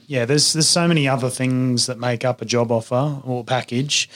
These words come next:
uh, you know, that, that can be important to, to a candidate. So really do prioritise what's important because, yeah, as you said, it might be something else. It might not be the money.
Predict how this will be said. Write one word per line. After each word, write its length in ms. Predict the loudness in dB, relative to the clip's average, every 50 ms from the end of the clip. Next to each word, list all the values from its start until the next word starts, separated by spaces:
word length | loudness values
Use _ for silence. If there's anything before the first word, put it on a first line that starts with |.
| -18 -18 -18 -18 -12 -6
uh, 380 | -4 -2 0 0 0 0 -2 -4
you 160 | -8 -16 -18 -16
know, 120 | -12 -10
that, 320 | -8 -6 -6 -8 -8 -14 -14
that 240 | -14 -18 -18 -18 -12 -4
can 160 | -2 0 0
be 140 | 2 0 0
important 380 | -2 -4 -6 -8 -6 -6 -8 -6
to, 240 | -4 -4 -4 -4 -6
to 220 | -6 -6 -4 -4
a 60 | -4
candidate. 440 | -4 -8 -10 -10 -10 -12 -12 -8 -4
So 240 | -2 0 0 -2 -2 -4 -10 -20 -20 -14 _
really 280 | 0 2 4 4 4 2
do 200 | 2 2 2 2
prioritise 680 | 0 0 0 2 2 2 0 -2 -2 -2 -2 -2 -4
what's 180 | -6 -6 -6 -6
important 520 | -6 -8 -10 -12 -20 -20 -20 _ _ _
because, 300 | _ -16 -10 -8 -6 -4
yeah, 120 | -4 -6 -8
as 240 | -6 -6 -4 -4 0
you 60 | 0
said, 260 | 0 0 0 -4 -6
it 80 | -6 -6
might 200 | -4 -4 -4 -2
be 80 | -2
something 360 | -2 -2 -2 -6 -8 -8 -4
else. 280 | -4 -4 -2 -2 -4 -4
It 40 | -4
might 180 | -6 -8 -6
not 140 | -6 -6 -6
be 120 | -4 -4 -4
the 80 | -4
money. 300 | -4 -8 -10 -14 -16 -20